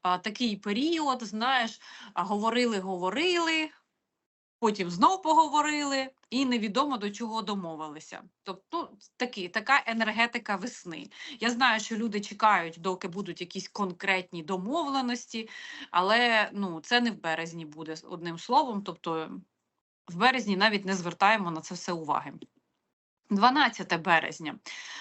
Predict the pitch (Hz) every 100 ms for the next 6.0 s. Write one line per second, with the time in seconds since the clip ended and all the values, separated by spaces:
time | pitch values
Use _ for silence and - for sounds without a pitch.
0 | 240 - 185 185 190 302 403 - 269 226
1 | 320 339 233 226 226 285 294 - - -
2 | - 262 - 269 254 240 254 214 208 240
3 | 254 302 294 247 - 233 214 202 214 226
4 | 220 247 240 202 208 180 214 247 - _
5 | _ - - 208 190 190 185 180 139